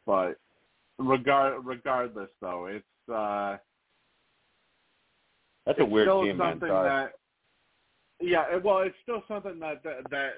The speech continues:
Speaker 1: that is going to have to be looked at, you know, in the, uh,
Speaker 2: Yeah.
Speaker 1: in the oncoming, uh,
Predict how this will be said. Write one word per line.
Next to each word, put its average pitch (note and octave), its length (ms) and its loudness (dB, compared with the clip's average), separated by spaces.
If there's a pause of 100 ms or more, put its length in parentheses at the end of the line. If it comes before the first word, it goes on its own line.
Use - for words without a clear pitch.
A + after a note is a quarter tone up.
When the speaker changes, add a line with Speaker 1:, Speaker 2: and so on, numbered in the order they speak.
(140)
Speaker 1:
that C#3 240 2
is C3+ 220 0 (100)
going C3+ 340 0
to A#2+ 320 0
have C3+ 320 -4
to B2+ 80 -4
be A#2+ 180 0
looked A#2 380 -4
at, F#2+ 300 0
you G2+ 100 -6
know, G2 340 0
in G2+ 200 2
the, G2 280 4
uh, F#2+ 320 6 (220)
Speaker 2:
Yeah. D3 240 0 (1600)
Speaker 1:
in C#3+ 120 6
the B2+ 140 6
oncoming, C3 680 2
uh, A2 320 -2